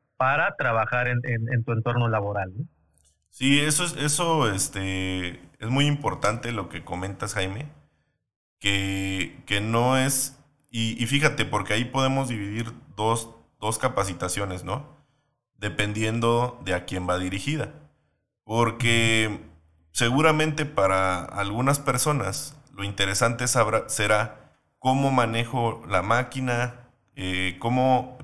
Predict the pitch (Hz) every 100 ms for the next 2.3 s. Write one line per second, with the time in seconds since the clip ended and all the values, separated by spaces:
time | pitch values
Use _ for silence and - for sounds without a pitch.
0 | - 113 117 120 104 104 104 110 98 -
1 | 98 104 - 110 104 95 98 101 95 117
2 | 117 117